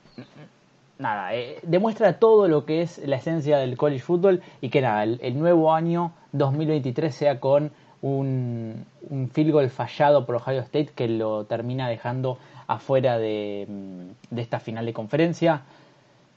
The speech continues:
No me voy a extender mucho con ese partido, voy a estar hablando un poco de lo que fue,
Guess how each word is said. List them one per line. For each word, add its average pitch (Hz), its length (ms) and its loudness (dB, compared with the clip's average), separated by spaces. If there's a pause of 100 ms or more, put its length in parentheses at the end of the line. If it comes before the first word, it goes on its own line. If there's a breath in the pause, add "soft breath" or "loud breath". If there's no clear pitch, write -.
No 160 400 2
me 208 60 2
voy 202 60 6
a 202 40 6
extender 156 380 2
mucho 160 280 0
con 139 100 6
ese 135 140 -2
partido, 202 400 4
voy 214 160 6
a 180 40 0
estar 196 200 2
hablando 180 340 4
un 127 100 -4
poco 147 280 2
de 123 80 2
lo 117 160 -2
que 113 80 -8
fue, 117 760 -2